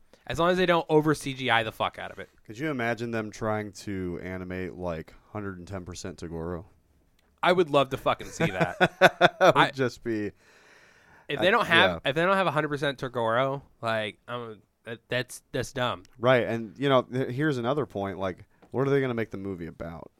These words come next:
Speaker 1: Probably
Speaker 2: You know, what's it
Speaker 1: Yusuke meeting Genkai and getting
Speaker 2: Yeah,
Speaker 1: his powers
Speaker 2: like,
Speaker 1: and
Speaker 2: how, how, how deep are they gonna go into this? I mean, because, again, like we said with the Full Metal Alchemist movie, you know, that's seventy-six episodes. Yu Yu Hakusho is, like, a hundred and five episodes.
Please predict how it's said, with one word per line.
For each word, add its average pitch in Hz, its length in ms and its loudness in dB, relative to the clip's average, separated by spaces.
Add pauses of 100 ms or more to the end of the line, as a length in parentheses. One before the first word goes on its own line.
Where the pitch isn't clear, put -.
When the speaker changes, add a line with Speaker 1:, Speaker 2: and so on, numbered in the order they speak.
(280)
Speaker 1:
Probably 143 360 0
Speaker 2:
You 123 60 -4
know, 120 60 -2
what's 147 180 0
it 147 80 2
Speaker 1:
Yusuke 131 180 0
meeting 123 260 -2
Genkai 113 720 -2
and 98 300 -18
getting 127 120 -2
Speaker 2:
Yeah, 139 120 6
Speaker 1:
his 95 80 -2
powers 107 220 -2
Speaker 2:
like, 110 220 -4
Speaker 1:
and 131 220 -2
Speaker 2:
how, 123 80 -6
how, 135 280 4
how 143 200 4
deep 131 300 -2
are 127 80 2
they 113 120 0
gonna 104 160 -4
go 95 200 -2
into 107 200 -10
this? 85 240 -10
I 87 80 -8
mean, 87 200 -10
because, 98 340 -8 (160)
again, 120 400 0
like 107 220 -2
we 113 100 -4
said 107 260 -2
with 98 300 -6
the 101 140 -4
Full 110 200 -4
Metal 101 200 -4
Alchemist 101 500 -6
movie, 82 240 -10
you 85 120 -10
know, 82 180 -10
that's 101 200 -6
seventy-six 107 560 -6
episodes. 85 480 -10
Yu 117 100 -4
Yu 113 100 -2
Hakusho 107 400 -4
is, 80 60 -12
like, 78 100 -14
a 82 40 -12
hundred 92 240 -12
and 82 80 -16
five 87 260 -8
episodes. - 540 -18